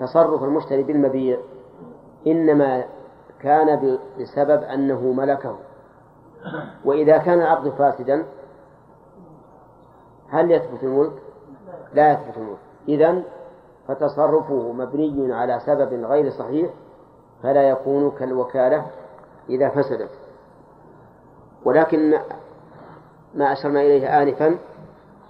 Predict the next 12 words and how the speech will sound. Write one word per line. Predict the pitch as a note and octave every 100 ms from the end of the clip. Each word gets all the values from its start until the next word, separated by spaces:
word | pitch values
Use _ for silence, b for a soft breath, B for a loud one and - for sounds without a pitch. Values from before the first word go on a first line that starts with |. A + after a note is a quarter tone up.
| -
من | B2 A#2
أن | D3+ D#3
هذا | C#3+ B2+ D3+ C#3+ C3
الرجل | A#2+ C#3+ C3+ B2+
الم-، | B2 A#2+ C#3 -
عن | A#2+ B2
المشتري | B2 C3+ - A#2+ A2+ A2
لولا | D3+ E3 D#3 D3 C3
إذن | D#3+ C#3
البائع | C3+ B2 C3 C3+ B2 A#2
له، | C#3 - - - - - _ _ _ _ _ _ _ _ -
نعم، | A#2 D3